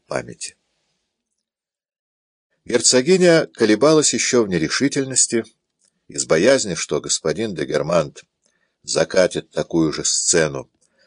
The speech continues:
что и перед Бальти и Мистенгет, которых она считала неподражаемыми,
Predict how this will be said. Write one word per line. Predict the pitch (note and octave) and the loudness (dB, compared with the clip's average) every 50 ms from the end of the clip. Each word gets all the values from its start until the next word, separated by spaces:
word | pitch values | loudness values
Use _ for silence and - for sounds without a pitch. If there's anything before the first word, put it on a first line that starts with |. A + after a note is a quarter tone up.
| _ | _
что | _ - - - D#2+ D#2 D2+ C#2+ | _ -16 -8 -4 0 0 0 0
и | - - D#2+ | -2 -4 -8
перед | - - E2 D2 C#2+ C#2 - - - - - _ _ | -8 -6 -4 -4 -4 -6 -6 -12 -20 -20 -20 _ _
Бальти | - C2+ C#2 D#2 D#2 D2 - _ - - D#2+ D#2 C#2+ C2 B1+ - _ _ _ | -16 -4 -2 -2 -2 -2 -4 _ -8 -6 -4 -4 -4 -6 -8 -12 _ _ _
и | - E2+ D#2+ D2+ D2 C#2+ C#2 C#2 - | -8 -6 -4 -4 -4 -6 -8 -10 -12
Мистенгет, | - C#2+ C#3+ D2 - C#2+ - - - - C3 B2 C3 - - G#3+ B3 B3 - - - - _ _ _ _ _ _ _ _ | -14 -14 -10 -6 -4 -2 -2 -2 -2 -4 -8 -10 -10 -2 0 0 0 0 -2 -8 -20 -20 _ _ _ _ _ _ _ _
которых | - F#2 - - G#2 G2 F#2+ - | -8 -6 -2 0 0 0 0 0
она | G2 F#2+ F#2+ F#2+ | -2 -2 -2 -2
считала | - - - F#2+ - - F2+ F2+ F2+ F2 E2+ - _ - | -2 -2 -4 -4 -2 0 2 2 2 0 -2 -4 _ -12
неподражаемыми, | F#2 F2 - F2+ E2+ E2+ F2 F2 E2 - F2 E2 D#2+ D#2+ D#2 E2 D#2+ E2 E2 | -12 -8 -4 -4 -2 0 2 2 2 2 0 0 0 0 -2 -4 -6 -8 -10